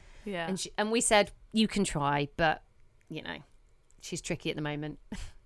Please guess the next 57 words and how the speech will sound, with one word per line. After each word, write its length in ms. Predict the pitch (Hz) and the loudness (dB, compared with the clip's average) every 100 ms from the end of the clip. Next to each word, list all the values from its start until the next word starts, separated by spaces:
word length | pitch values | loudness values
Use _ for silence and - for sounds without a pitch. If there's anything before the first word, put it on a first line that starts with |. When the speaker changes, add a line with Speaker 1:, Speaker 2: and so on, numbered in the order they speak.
| - | -20
Speaker 2:
She 140 | - 339 | -4 2
messages, 560 | 359 - 220 185 170 - | 2 2 2 0 0 -2
I 100 | 196 208 - | -4 -4 -6
kid 340 | - 254 202 | 0 0 2
you 80 | 220 | 0
not, 300 | 208 170 - - - | 2 2 0 -10 -16
three 240 | - 254 254 | 0 2 4
minutes 260 | 254 240 | 2 2
later, 420 | 262 254 - 285 277 - - | 2 2 4 2 0 -10 -4
Eden's 300 | 214 190 190 | -4 -2 -4
fast 240 | 185 180 160 | -4 -6 -8
asleep. 320 | - 160 - | -6 -4 -4
Speaker 1:
<laughs> 80 | - 349 370 - - - - - - | -2 -4 -4 -4 -4 -6 -8 -10 -10
Speaker 2:
She 120 | - 214 | -2 2
said 200 | - - | 2 2
she's 180 | 220 196 | 0 2
asleep. 420 | - - 175 - - - | 4 6 6 2 -8 -2
And 120 | 208 247 | 2 4
me 100 | 262 | 4
and 60 | 226 | 4
Kenny 200 | 233 202 | 0 2
were 60 | |
like, 180 | 160 - | 2 2
"Are 40 | 220 | 0
you 80 | |
joking?" 560 | 247 403 370 - - - - 330 370 359 339 | 2 4 2 -2 -10 -12 -12 -10 -8 -2 2
And 140 | 214 | 4
then 120 | 240 | 4
she 120 | 247 277 | 2 2
sent 220 | 285 254 | 4 4
a 40 | |
picture 320 | - 240 - 196 | 4 2 2 0
and 80 | |
she 100 | - 202 | 0 -2
was 80 | |
asleep 320 | 185 - 214 - | 0 2 2 4
on 140 | 202 | 4
her, 100 | 214 202 | 6 4
and 80 | |
we 100 | 175 | 4
were 60 | 165 | 6
like, 280 | 156 156 - | 6 4 2
"Nah, 460 | - - - - 160 - - | -2 -6 -6 -8 -10 -12 -10
she's 220 | - 180 | -4 -2
asleep 320 | 190 233 214 | 0 2 2
on 140 | 156 156 | 2 -2
her. 100 | - | -4
She's 180 | - 214 | -4 -4
not 120 | 196 | -2
getting 160 | 156 156 | -2 -2
her 60 | |
in 60 | 156 | -4
the 80 | 156 | -2
cot." 320 | - 151 - _ - | 2 2 2 _ -10
Speaker 1:
Yeah. 160 | 339 220 | 0 2
Speaker 2:
Two 100 | 208 | 4
minutes, 260 | 196 - | 2 -2